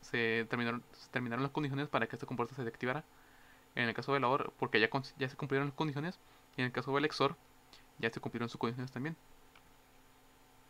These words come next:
Ahora pasando a la posición inversa uno cero, vemos que las compuertas lógicas se mantienen de la misma manera debido a que las condiciones son las mismas, solamente que inversas. Pasando a la posición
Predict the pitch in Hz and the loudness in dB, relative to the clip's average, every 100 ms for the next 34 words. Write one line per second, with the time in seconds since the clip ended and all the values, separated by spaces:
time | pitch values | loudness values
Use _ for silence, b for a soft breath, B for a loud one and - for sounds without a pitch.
0 | - - - - - - - - - _ | -20 -20 -20 -20 -20 -20 -20 -20 -20 _
1 | - - 147 180 196 165 165 165 147 131 | -10 0 2 2 2 0 0 -2 -4 -2
2 | 139 135 131 143 147 - 143 139 127 151 | 0 2 2 0 -6 -4 -2 0 -2 -2
3 | - B B - 147 156 135 135 123 139 | -8 B B -2 0 0 -2 -2 -2 0
4 | 139 123 165 165 B B - 139 127 127 | -2 -2 -6 -10 B B -4 0 0 2
5 | 139 147 135 123 117 147 151 131 160 - | 0 0 0 0 2 0 2 0 -4 -4
6 | 123 120 127 151 135 147 131 135 151 123 | -4 0 0 0 0 0 0 -2 -2 -2
7 | 117 156 165 131 - B B B - 127 | -2 -2 -2 -4 -8 B B B -2 2
8 | 131 143 127 107 120 - - - - - | 2 0 0 4 2 2 -12 -18 -20 -20
9 | - - - - - - - - - - | -20 -20 -20 -20 -20 -20 -20 -20 -20 -20
10 | - - - - - - - - - - | -20 -20 -20 -20 -20 -20 -20 -20 -20 -20
11 | - - B B B B B 135 135 170 | -20 -20 B B B B B 0 2 0
12 | 196 170 143 151 175 | 0 -2 0 -2 -2